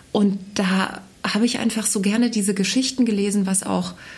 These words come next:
Sterbende am meisten bereuen. Und das ist, das ist einfach Zeit.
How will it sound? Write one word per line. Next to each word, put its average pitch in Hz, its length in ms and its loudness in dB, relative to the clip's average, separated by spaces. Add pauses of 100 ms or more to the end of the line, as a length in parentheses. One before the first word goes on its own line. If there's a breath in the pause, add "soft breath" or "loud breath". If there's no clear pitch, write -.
(480 loud breath)
Sterbende 196 920 2
am 190 160 4
meisten 185 440 0
bereuen. 240 380 0
Und 180 120 2
das 175 140 -2
ist, - 180 -4 (580)
das 180 180 -2
ist - 160 -2
einfach 196 360 -2
Zeit. - 460 -4